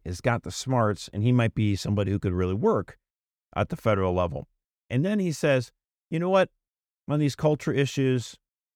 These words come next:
when it comes to, you know, gays, abortion, all this kind of stuff, maybe we need a truce on this for a while, and then we need to solve our problems like the deficit and entitlements and all the stuff that eventually are gonna explode and we're gonna go bankrupt."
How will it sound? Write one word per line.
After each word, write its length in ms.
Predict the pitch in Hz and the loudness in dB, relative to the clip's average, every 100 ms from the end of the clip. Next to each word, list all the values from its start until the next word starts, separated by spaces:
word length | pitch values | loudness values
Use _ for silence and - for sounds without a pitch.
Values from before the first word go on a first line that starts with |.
| _ _ | _ _
when 80 | 110 | -10
it 60 | 110 | 0
comes 300 | 123 113 - | 0 0 0
to, 400 | 120 107 104 - | 2 2 0 0
you 120 | 117 | -2
know, 140 | 98 90 | 0 0
gays, 320 | 107 110 104 | 0 2 0
abortion, 400 | 98 104 104 98 | 0 0 0 0
all 100 | 101 | -2
this 100 | 95 | -2
kind 120 | 101 | -2
of 80 | 92 | -4
stuff, 260 | - 95 - - | 0 0 -2 -8
maybe 360 | - 131 156 | -2 0 2
we 140 | 120 113 | 2 2
need 140 | 107 | 2
a 60 | 90 | -2
truce 640 | - - 90 67 - - _ _ _ _ _ _ _ _ | -4 -4 -2 -4 -8 -16 _ _ _ _ _ _ _ _
on 200 | 85 85 | -4 0
this 220 | 82 80 - | 0 -2 -4
for 140 | 85 | -4
a 20 | |
while, 320 | 85 80 76 - | 0 0 -2 -2
and 140 | 107 | 0
then 80 | 123 | 2
we 80 | 127 | 2
need 80 | |
to 80 | 110 | 0
solve 400 | 87 - 123 123 | -2 0 0 2
our 80 | 104 | -2
problems 420 | 110 107 90 90 | 0 0 0 -4
like 220 | 98 87 _ _ _ - | -6 -8 _ _ _ -6
the 100 | 110 | -4
deficit 800 | 113 101 92 - 104 95 92 98 | -2 -2 -4 -4 -2 0 0 -2
and 320 | 95 87 - | -4 -4 -4
entitlements 800 | 101 - 101 101 98 95 92 - | -4 0 0 2 0 -2 -4 -6
and 140 | 78 | -6
all 160 | 78 107 | -2 -2
the 100 | 101 | -2
stuff 300 | - 104 - | -2 -2 -2
that 200 | 98 90 _ _ _ _ | -6 -6 _ _ _ _
eventually 480 | 110 107 185 - 135 | -2 0 0 0 0
are 140 | 113 110 | 2 0
gonna 240 | 110 107 - | 0 -4 -6
explode 720 | 104 - - 135 143 107 110 | -10 -8 -4 2 2 2 0
and 340 | 110 101 101 | 0 0 0
we're 80 | 101 | 0
gonna 160 | 107 101 | 0 0
go 80 | 90 | 0
bankrupt." 540 | 117 135 76 64 - | 0 0 -2 -8 -10